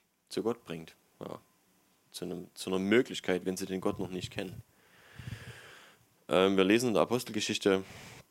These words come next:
von Cornelius, dem Hauptmann, äh, relativ am Anfang.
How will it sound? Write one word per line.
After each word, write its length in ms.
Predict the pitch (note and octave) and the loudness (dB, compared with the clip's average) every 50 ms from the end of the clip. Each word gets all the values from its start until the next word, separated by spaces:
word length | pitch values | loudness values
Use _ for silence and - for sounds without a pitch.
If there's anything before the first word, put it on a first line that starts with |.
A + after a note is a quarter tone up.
| _ _ _ - - _ _ _ _ - | _ _ _ -20 -20 _ _ _ _ -10
von 240 | - - - G#2+ G#2 | 0 2 4 4 4
Cornelius, 680 | - G#2+ F#2+ G2 G#2+ B2 B2 G#2 F#2+ G2+ G#2+ - - - - - - - | 4 4 6 8 8 8 8 6 4 4 2 0 -4 -6 -10 -10 -6 -6
dem 160 | F2 D#2+ - | -4 0 2
Hauptmann, 500 | A2+ A#2+ - - F#2+ F#2 F#2+ G#2+ A2+ A#2 - - - - - - - | 2 2 2 2 0 -2 0 -2 -4 -8 -12 -16 -18 -20 -18 -10 -6
äh, 380 | - G2 F#2+ F#2+ F#2 F#2 F#2 F#2 F#2 - - - - - - - - _ _ _ _ _ _ _ _ _ _ _ _ _ _ _ _ _ _ _ _ _ _ _ _ - - | -4 -2 0 0 0 0 -2 -4 -6 -10 -14 -18 -18 -20 -20 -20 -20 _ _ _ _ _ _ _ _ _ _ _ _ _ _ _ _ _ _ _ _ _ _ _ _ -10 -6
relativ 280 | - F#2+ F#2 - - | -4 -4 -4 -4 -6
am 140 | F#2+ G2 F#2+ | -6 -4 -4
Anfang. 400 | G2+ G#2+ G#2+ - A2 G#2 G#2+ A#2 | -4 -4 -2 -2 -2 -2 -2 -6